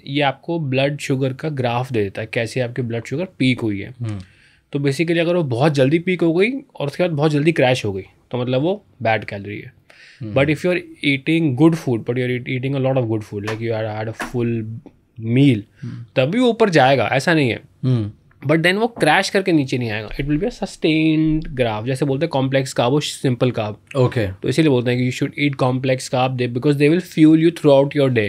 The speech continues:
Speaker 2: ओके, तो वो पूरा <clears throat> ऐसे ड्राइव पे नहीं आएगा,
Speaker 1: जैसे जो,
Speaker 2: आराम,
Speaker 1: जब,
Speaker 2: आराम
Speaker 1: जब
Speaker 2: से
Speaker 1: आप,
Speaker 2: आएगा।
Speaker 1: मैंने कोक और फ्रूटी का किया ना, it's like a pointed peak, it goes up and down। फिर जब वो डाउन जाता है ना, it doesn't stay where it started from, it goes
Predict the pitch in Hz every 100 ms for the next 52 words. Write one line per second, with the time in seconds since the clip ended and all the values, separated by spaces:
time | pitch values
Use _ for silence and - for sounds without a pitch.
0 | 98 117 120 135 147 135 135 135 151 -
1 | - - - _ 127 127 156 143 135 131
2 | 131 135 123 113 117 156 196 214 120 120
3 | - 117 110 165 180 95 143 151 170 147
4 | 143 147 165 147 143 151 143 127 190 -
5 | - 147 156 165 190 _ _ - 135 147
6 | 147 170 170 151 135 - - 127 147 147
7 | 151 147 147 131 110 101 - _ _ -
8 | - - 151 175 208 139 156 226 156 123
9 | 175 143 - - 151 143 170 196 - -
10 | 151 170 180 151 147 165 - - 117 117
11 | 151 - 117 120 127 120 147 156